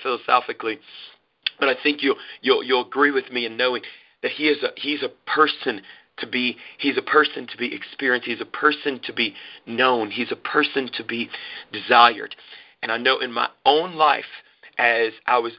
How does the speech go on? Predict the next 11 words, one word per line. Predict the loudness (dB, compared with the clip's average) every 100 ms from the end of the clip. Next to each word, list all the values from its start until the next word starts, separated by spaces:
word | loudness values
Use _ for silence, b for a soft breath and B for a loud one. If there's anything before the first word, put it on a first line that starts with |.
| -4
in | -2
a | 0
journey | 0 2 2 0 -6
of | -10 -14 -12 0
following | 2 4 2 0 -2
Jesus, | -2 -2 -8 -12 -14 -18 B B B B
whenever | -6 0 4 2 0 -4 -2
that | 0 -2 -2
revelatory | -2 0 0 -2 0 0 0 2
truth | -2 -2 -4 -8
was | -14